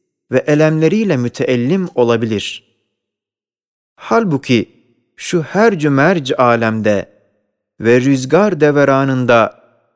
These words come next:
hiçbir şey kararında kalmadığından, biçare kalbi insan her vakit yaralanıyor.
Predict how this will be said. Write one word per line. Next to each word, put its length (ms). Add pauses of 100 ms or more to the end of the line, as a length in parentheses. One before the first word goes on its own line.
(100)
hiçbir 460
şey 320
kararında 640
kalmadığından, 1000 (920)
biçare 720
kalbi 360
insan 560 (540)
her 340
vakit 380
yaralanıyor. 920